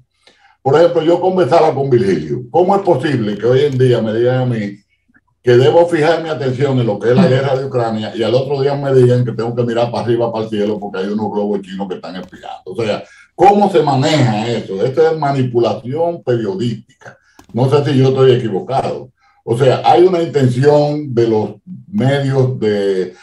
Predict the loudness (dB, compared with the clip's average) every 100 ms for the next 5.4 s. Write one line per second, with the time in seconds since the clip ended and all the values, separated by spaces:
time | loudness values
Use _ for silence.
0 | _ 2 4 2 -2 -2 -2 0 0 0
1 | 0 -2 -2 -2 0 0 0 -2 -2 -4
2 | -6 -2 2 2 0 -4 -8 -10 _ _
3 | _ 2 4 4 4 4 6 6 6 4
4 | -2 -2 -2 -4 -6 -6 0 0 2 2
5 | 2 2 0